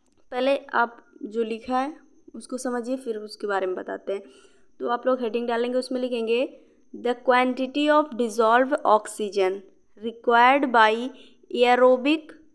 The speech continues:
bacteria for the oxidation of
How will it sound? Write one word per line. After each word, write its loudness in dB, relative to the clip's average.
bacteria 0
for 6
the 0
oxidation 2
of 2